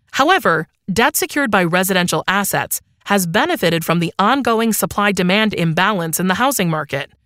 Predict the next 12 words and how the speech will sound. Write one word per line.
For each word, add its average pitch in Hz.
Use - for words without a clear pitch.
In 208
commercial 226
real 175
estate, 156
the 226
office 320
sector 233
continued 190
to 170
face 160
additional 175
headwinds, 165